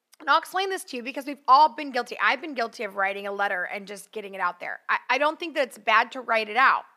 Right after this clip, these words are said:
I want you to understand, though, you're not going to be good if you're not able to learn to deal with things in person, or at least in a way that's respectful with each other, right? So what you wanna do is, is realize that people that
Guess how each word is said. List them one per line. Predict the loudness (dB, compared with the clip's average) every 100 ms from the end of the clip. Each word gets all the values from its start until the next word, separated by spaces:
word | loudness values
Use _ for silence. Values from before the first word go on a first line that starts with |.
| -10
I | -8
want | -6 -6
you | -4
to | -4
understand, | -6 -10 -4 -2 0 2
though, | 2 0 -4 _ _ _
you're | -8
not | 0 2 2
going | -2 -8
to | -8
be | -14
good | -8 0 4 6 4 2 -10 _ -12
if | -12 -6
you're | 0
not | 2 2
able | 0 -2 -2 -6
to | -10
learn | -6 -4 -4
to | -10
deal | -12 -6 -6
with | -6 -8
things | -12 -12 -16 -18 -14
in | -12 -10 -12 -18 -2
person, | -2 -2 -8 -2
or | 2 2
at | 0 -4
least | -6 -6 -8 -10
in | -12
a | -8
way | -2 0 0
that's | -4 -8
respectful | -18 -8 -8 -8 -10
with | -10 -14
each | -16 -14
other, | -12 -14 _ _ -12
right? | -10 -8 -12 _ _ _ _ _ _ _
So | 0 2 2 -2 _
what | -4 -4 -4
you | -4
wanna | -2 -4
do | -6 -6 -4
is, | -2 0 0 -4 -8 -20 -8
is | -8 -6
realize | -6 -2 -2 -4 -4
that | 2 2 0 _ _ _ _ _ _ _
people | -8 -8 -2 -2
that | 2 2 2